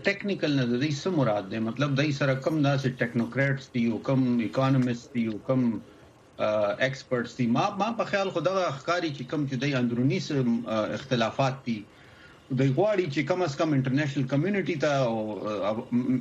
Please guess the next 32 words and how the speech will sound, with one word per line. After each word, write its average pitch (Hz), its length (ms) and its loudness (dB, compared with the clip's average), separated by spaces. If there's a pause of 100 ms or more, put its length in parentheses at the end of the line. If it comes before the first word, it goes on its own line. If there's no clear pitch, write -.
(140)
افغانانو 131 520 2
ته 147 100 0
هم 139 160 2
دا 139 60 0 (100)
کنوی 131 260 2
کړي 117 180 -6
چې 117 120 -6
دا 135 120 2 (120)
یو 127 80 0 (320)
حکومت 135 500 0
دی 139 160 2
چې 131 100 -2 (120)
په - 100 4
هغې 123 200 0
کې 127 120 0
د 117 40 -2 (120)
ټولو 190 240 2
افغانانو 123 560 2 (320)
شرکت 127 400 -2
شته. 127 160 0
خو 131 160 0
زما 214 260 0
نه 240 120 -2
دی 165 160 -2
خیال 170 200 0
چې 143 80 -6 (120)
دا، 143 80 0 (100)
دا 135 80 2
به 127 200 -2
کېږي. 156 280 -2
دوی 151 140 2 (560)
او 143 140 0